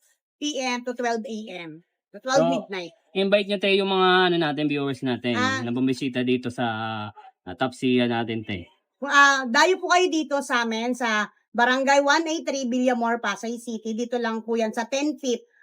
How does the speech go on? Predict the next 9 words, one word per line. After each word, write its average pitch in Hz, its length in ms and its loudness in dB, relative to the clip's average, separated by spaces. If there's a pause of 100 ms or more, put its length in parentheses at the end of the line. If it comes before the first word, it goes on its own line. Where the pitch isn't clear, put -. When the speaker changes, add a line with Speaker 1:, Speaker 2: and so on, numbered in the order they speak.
Speaker 1:
Ang 240 220 0 (680)
pangalan 277 320 2
po 359 140 2
ng 359 100 2
store 302 220 0
namin 240 320 0
is 214 100 -8
Chef 247 220 -2 (100)
Kit. 196 300 -10